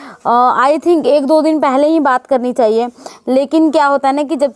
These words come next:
म, बहुत सारी चीज़ें होती है ना, मैं उनको चाहती हूँ कि उन चीज़ों को मैं इग्नोर करूँ, लेकिन कई बार क्या होता है ना कि इग्नोर करने से बात नहीं बनती है और बात, अ,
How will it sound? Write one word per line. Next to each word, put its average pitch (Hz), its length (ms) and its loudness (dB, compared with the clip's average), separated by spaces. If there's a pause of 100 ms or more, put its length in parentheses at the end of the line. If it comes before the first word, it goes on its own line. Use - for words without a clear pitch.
(120)
म, 254 300 -4
बहुत 262 380 0
सारी 269 420 -4
चीज़ें 262 280 -4
होती 247 240 0
है 247 60 -2
ना, 269 120 -4 (380)
मैं 277 120 0
उनको 285 520 0 (140)
चाहती 311 360 0
हूँ 339 160 2
कि 311 100 -6
उन 311 180 -2
चीज़ों 285 260 -2
को 277 100 -2
मैं 277 280 0 (120)
इग्नोर 277 440 0
करूँ, 196 300 -2 (400)
लेकिन 269 300 0
कई 277 180 2
बार 294 140 0
क्या 294 160 -2
होता 247 220 -2
है 254 40 -2
ना 302 80 -2
कि 339 220 -2 (240)
इग्नोर 277 360 2
करने 269 300 -2
से 294 120 -2
बात 226 280 -2
नहीं 247 180 2
बनती 226 360 -2
है 226 60 0
और 240 280 0
बात, 226 300 -4
अ, 277 60 -12